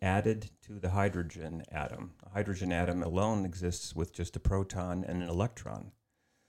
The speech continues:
But the addition of a neutron makes it ten percent heavier than normal water, and that is now called deuterium oxide when it's water,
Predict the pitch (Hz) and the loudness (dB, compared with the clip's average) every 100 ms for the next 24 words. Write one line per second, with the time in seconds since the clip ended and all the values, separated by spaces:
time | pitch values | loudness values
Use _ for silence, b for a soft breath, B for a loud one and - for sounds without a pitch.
0 | _ _ - 95 - 98 - 98 104 110 | _ _ -2 0 4 2 2 0 2 2
1 | - 92 82 90 131 - 101 101 101 85 | 2 0 0 2 0 2 4 4 0 -4
2 | 87 - 82 - 113 120 104 101 95 92 | -6 -4 -6 -4 -2 0 0 0 -2 0
3 | 98 98 92 87 87 85 87 82 80 80 | 0 2 0 0 0 0 0 -2 -2 0
4 | 90 101 b b b b b - 87 87 | 0 -2 b b b b b -10 -6 2
5 | 107 120 - _ _ _ _ 101 98 95 | 2 2 -4 _ _ _ _ -14 -6 -4
6 | 95 92 80 87 - 123 123 107 95 92 | 0 0 0 -4 -4 0 2 2 2 0
7 | 87 80 - - 82 98 104 - - 85 | -4 -6 -6 -6 0 0 0 -6 -20 -20
8 | 85 - - _ - 82 92 87 | -20 -20 -20 _ -20 -8 -4 -2